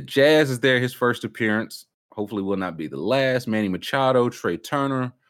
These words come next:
Ronnie Acuna, Mookie Betts, Jock Peterson,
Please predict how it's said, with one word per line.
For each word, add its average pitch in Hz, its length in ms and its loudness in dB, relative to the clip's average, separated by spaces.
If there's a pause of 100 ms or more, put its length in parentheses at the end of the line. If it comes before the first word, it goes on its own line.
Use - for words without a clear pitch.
(220)
Ronnie 104 260 0
Acuna, 175 540 -2
Mookie 117 400 -2
Betts, 143 420 2
Jock - 320 -2 (100)
Peterson, 220 640 -2